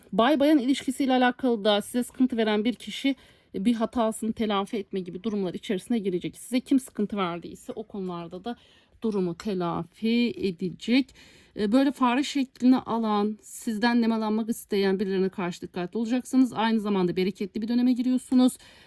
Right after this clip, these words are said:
Böyle fare hani kemirgen, yiyici bir yapısı olduğu için sizi kemirmeye ve yemeye çalışan birilerine karşı uyanık olacaksınız. Aynı zamanda da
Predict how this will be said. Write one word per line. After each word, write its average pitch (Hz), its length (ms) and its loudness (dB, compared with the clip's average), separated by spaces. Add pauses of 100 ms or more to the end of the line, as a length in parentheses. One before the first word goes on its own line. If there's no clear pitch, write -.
(120)
Böyle 214 220 4
fare 214 540 0 (140)
hani 196 140 0
kemirgen, 190 600 0
yiyici 190 640 -4
bir 180 180 -6
yapısı 185 320 -8
olduğu 185 240 -2
için 196 200 -2
sizi 233 260 -4
kemirmeye 220 720 0
ve 202 60 -2
yemeye 214 360 0
çalışan 185 520 -4
birilerine 196 300 -2
karşı 175 300 -4
uyanık 190 320 -2
olacaksınız. 262 460 2
Aynı 214 240 0
zamanda 185 400 -2
da 277 100 2